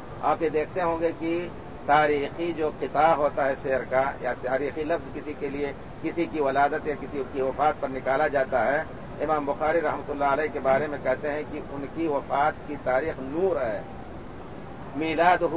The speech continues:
صدق و مدت عمرہ فیہا حمید وانتہا فی نوری۔" امام بخاری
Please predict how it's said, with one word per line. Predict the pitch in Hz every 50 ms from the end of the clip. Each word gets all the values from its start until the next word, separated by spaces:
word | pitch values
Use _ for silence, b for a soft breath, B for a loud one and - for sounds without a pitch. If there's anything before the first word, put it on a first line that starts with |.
| 170 160 -
صدق | 185 180 175 165 185
و | 180 175 170 165 156 160
مدت | 175 180 - 165 160 151 160
عمرہ | 151 139 151 151 151 160 180 160 170 165 160 143
فیہا | 156 165 165 151 156 151 139 131 147
حمید | 151 151 165 170 170 165 165
وانتہا | 160 151 156 160 156 151 156 151 160 156 147 143
فی | 147 156
نوری۔" | 165 180 190 180 165 143 - - - - - - - -
امام | - 143 156 156 147
بخاری | 156 - - 160 160 175 190 175